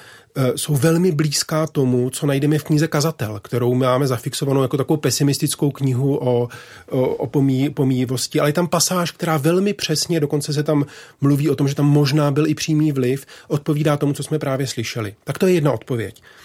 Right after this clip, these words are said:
Ale jsou tam potom ještě asi dvě další odpovědi. O jednu z nich se pokouší Gilgameš vlastně hned po Enkidově smrti, když nechá postavit jeho sochu,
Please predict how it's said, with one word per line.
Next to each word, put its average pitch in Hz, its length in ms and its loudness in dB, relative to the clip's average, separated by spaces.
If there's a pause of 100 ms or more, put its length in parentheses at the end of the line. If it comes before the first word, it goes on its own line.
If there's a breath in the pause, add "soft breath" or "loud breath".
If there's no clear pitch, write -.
(240 loud breath)
Ale 135 280 2
jsou 151 220 0
tam 175 160 2
potom 175 260 0
ještě 165 560 0 (400 loud breath)
asi - 300 0
dvě 143 240 0
další 143 460 0
odpovědi. 135 640 0 (280)
O 147 120 0
jednu 143 200 2
z 135 40 0
nich 151 140 -2
se 165 100 -2
pokouší 151 800 -2 (400 loud breath)
Gilgameš 131 480 2
vlastně 143 260 0
hned 139 160 2
po 170 100 0
Enkidově 143 640 0
smrti, 123 380 -4
když 160 200 -4
nechá 131 340 -2
postavit 135 480 -4
jeho 135 220 2
sochu, 160 580 0